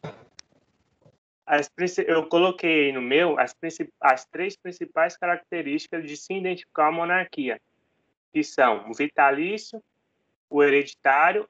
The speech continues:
e a irresponsabilidade. Esse eu fiquei mais em dúvida, professor, irresponsabilidade. Mas eu vou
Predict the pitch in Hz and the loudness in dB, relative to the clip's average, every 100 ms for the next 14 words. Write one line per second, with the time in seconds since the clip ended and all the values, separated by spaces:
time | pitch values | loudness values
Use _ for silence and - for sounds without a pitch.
0 | - 165 156 147 185 196 196 - 180 175 | -12 -4 0 0 -2 -6 -10 -10 -12 -12
1 | 180 175 185 170 120 107 - _ _ 139 | -12 -10 -10 -4 -2 -2 -6 _ _ -2
2 | 147 - 170 160 - 165 151 156 165 196 | -2 -2 -4 -4 -8 -6 0 2 2 -4
3 | 170 135 120 117 - 117 - - - 120 | -6 -8 -8 -14 -14 -14 -12 -18 -18 -12
4 | 123 147 151 143 147 143 143 151 151 143 | -10 -6 -6 -6 -12 -12 -12 -8 -6 -8
5 | - - _ 123 131 139 151 156 | -12 -20 _ 0 2 2 0 -2